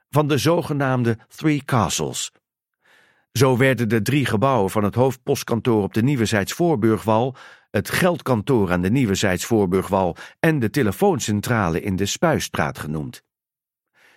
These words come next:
Deze gebouwen vlakbij het Koninklijk Paleis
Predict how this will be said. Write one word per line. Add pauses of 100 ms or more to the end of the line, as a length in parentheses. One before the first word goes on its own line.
(220)
Deze
gebouwen
vlakbij
het
Koninklijk
Paleis